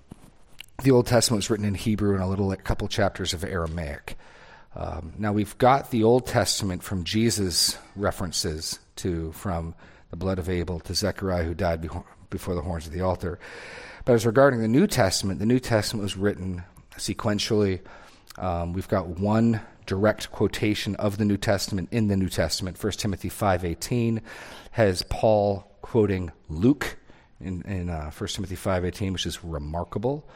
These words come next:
The early, and the reason that's significant is he quotes Luke next to Deuteronomy with one introductory formula, "The Scripture says." And so at the time that Paul is writing to Timothy in Ephesus,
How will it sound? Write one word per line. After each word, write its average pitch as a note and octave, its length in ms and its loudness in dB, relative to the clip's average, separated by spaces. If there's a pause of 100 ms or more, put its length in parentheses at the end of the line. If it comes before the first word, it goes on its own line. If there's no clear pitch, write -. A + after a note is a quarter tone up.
(420)
The G2 120 0
early, G#2 300 0
and B2+ 400 2
the B2 60 6
reason D#3 280 6
that's C#3+ 180 4
significant A2+ 880 0
is G2 360 2 (240)
he - 120 -4
quotes - 420 2
Luke A#2+ 320 2
next A2+ 220 -2
to G#2+ 80 -2
Deuteronomy G#2 840 2
with F2+ 200 -6
one G#2+ 160 2
introductory G2+ 540 0
formula, F2 600 -4
"The F2+ 220 0
Scripture - 500 0
says." D2 560 0 (800)
And G2+ 120 -2
so G2+ 300 2 (480)
at G#2+ 120 0
the A2 60 -4
time C3 520 4
that - 320 -2
Paul A2+ 300 6
is G2 120 2
writing G#2+ 340 4
to G#2 120 -2 (440)
Timothy A2 440 0
in F#2+ 80 0
Ephesus, G2+ 600 -4